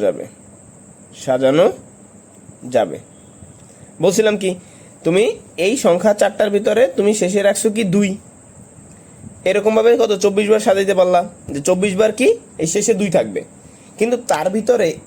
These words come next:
এই শূন্য আগে চলে আসার চান্স থাকে কত? দুই তো আগেই বাদ দিছো, তাহলে শূন্য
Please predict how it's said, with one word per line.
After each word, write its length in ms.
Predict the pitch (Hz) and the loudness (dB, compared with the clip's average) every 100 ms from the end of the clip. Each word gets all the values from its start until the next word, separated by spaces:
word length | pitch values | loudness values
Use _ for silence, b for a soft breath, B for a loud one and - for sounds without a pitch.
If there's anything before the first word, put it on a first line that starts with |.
| - 190 | -4 -2
এই 80 | 190 - - - - | -4 -10 -18 -16 -10
শূন্য 340 | - 214 220 254 269 - 151 | -2 0 2 2 0 -2 -8
আগে 160 | 175 208 214 | -2 -2 2
চলে 200 | 226 226 233 | 2 2 2
আসার 200 | - 240 - | 2 -2 0
চান্স 180 | 196 202 | 0 -2
থাকে 140 | - 208 | -2 -2
কত? 100 | 208 226 180 | 0 0 0
দুই 100 | 202 202 | 0 2
তো 40 | 196 | 2
আগেই 140 | 208 | 2
বাদ 80 | 202 180 | 0 0
দিছো, 220 | 185 202 - B B | -4 -4 -4 B B
তাহলে 160 | 151 160 | -4 0
শূন্য 160 | 220 | 2